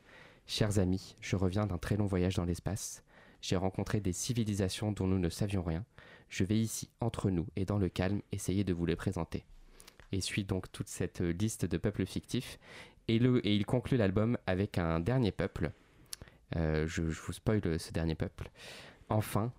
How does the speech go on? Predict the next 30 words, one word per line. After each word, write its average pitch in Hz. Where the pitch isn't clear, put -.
plus 117
loin, 98
beaucoup 117
plus 113
loin, 92
à 98
l'extrémité 110
des 101
galaxies, 92
au 107
fin 131
fond 127
de 110
l'univers 98
connu, 95
au-delà 123
du 104
froid 101
sidéral, 95
loin 113
de 110
toute -
lumière 98
possible, 92
vit 95
un 85
signe. -
Il 98
sait 92
tout. » -